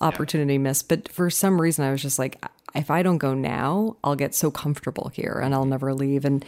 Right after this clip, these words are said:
Speaker 2: and I knew that. And hey, I had a detour in New York, which was not the answer ultimately
Speaker 1: Right.
Speaker 2: either. But I do tell people this, especially, like, when I talk to students at Georgetown or U T who reach out about alumni stuff, I'm like, "Just take a fr-, get a friend and take the plunge.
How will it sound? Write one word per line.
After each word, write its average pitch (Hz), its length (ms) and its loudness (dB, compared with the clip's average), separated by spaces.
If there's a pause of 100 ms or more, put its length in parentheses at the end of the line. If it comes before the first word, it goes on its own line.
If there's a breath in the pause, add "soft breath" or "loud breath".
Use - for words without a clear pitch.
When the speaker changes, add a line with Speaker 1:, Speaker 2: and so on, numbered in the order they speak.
(240 loud breath)
Speaker 2:
and 151 160 2
I 156 60 4
knew 160 180 4
that. 143 220 0
And 156 260 0
hey, 156 220 2
I - 20 2
had 139 140 0
a 135 60 0
detour 139 360 0
in 131 60 0
New 135 100 -2
York, - 380 -4
which - 160 -6
was 139 160 -2
not 127 180 0
the 131 100 0
answer 131 280 -2
ultimately - 440 -6
Speaker 1:
Right. 139 180 -4
Speaker 2:
either. 208 340 -2 (420 loud breath)
But 151 220 2
I 156 140 0
do 151 220 -2
tell 143 200 -4
people 139 480 -4
this, 139 320 -4
especially, 143 460 -2
like, 135 180 -4
when 139 100 -2
I 120 60 -2
talk 127 220 -8
to 135 100 -10
students 135 400 -4
at - 160 -12
Georgetown 143 400 -4
or - 100 -6
U - 140 -6
T - 220 -6
who 151 260 -6
reach 147 180 -4
out 139 140 -4
about 139 140 -4
alumni 143 340 -2
stuff, 131 280 -4
I'm 139 120 -2
like, 135 260 -4 (520 loud breath)
"Just - 260 -6
take 147 240 -4
a 170 40 -4
fr-, 147 180 -4
get 160 180 -2
a 165 40 -4
friend 143 280 0
and 131 100 -2
take 135 180 -6
the 127 80 -4
plunge. 143 600 -2